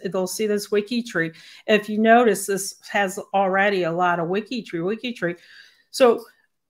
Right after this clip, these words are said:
this is pretty cool, 'cause what Azure just said is as soon as it's a new one, then they'll post it on their social media. And what you did is you just kind of in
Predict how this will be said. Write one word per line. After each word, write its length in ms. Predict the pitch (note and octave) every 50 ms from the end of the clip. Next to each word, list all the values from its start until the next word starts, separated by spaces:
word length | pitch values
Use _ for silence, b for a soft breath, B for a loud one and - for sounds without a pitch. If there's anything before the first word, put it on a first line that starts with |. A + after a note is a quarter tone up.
| _
this 160 | - C4+ D4+ D4
is 40 | -
pretty 240 | - - C4+ B3 C4
cool, 180 | E4 F4+ C#4+
'cause 160 | - C#4 B3+ A3+
what 180 | B3 B3 A#3+
Azure 300 | A#3+ A#3+ B3 B3 A#3+ A#3+
just 240 | A3 A#3 A3+ A3+ -
said 180 | B3+ B3 B3+ A3+
is 160 | G#3+ G3+ G3
as 160 | G#3 G3 -
soon 240 | - - C4 C4+ C#4+
as 200 | D4 C#4+ B3+ B3+
it's 180 | C4+ A#3+ B3+
a 100 | - A#3
new 400 | A3+ A3+ A3+ A#3 C4+ D#4+ D4+ A#3+
one, 360 | G#3+ G#3+ A3 G#3+ A3 - - -
then 200 | - C4 C4 B3+
they'll 200 | B3+ C#4 C#4+ C#4
post 300 | - C4+ A3+ A#3 A#3 -
it 80 | - A#3
on 160 | A3+ A3+ A3+
their 140 | A3 G#3+ A3
social 480 | A3 - A3+ A3 A3 A3 - A#3+ A#3 A3+
media. 680 | A3+ A#3 B3 C4+ C#4+ C#4 C4 A3 G#3 G#3 G#3 G#3 -
And 200 | - G#3 G#3+ A3
what 160 | A3 A3 -
you 200 | G#3 A#3+ C#4+ D#4+
did 240 | D4 - A#3 A3 A#3
is 220 | A3+ A3+ G#3+ A3 -
you 100 | B3+ -
just 300 | - A#3 A3+ A3+ - -
kind 240 | B3 A3+ A3+ A3+
of 160 | A3+ A3 G#3+ G#3+
in 340 | G#3+ G#3 G#3 G3+ G3 -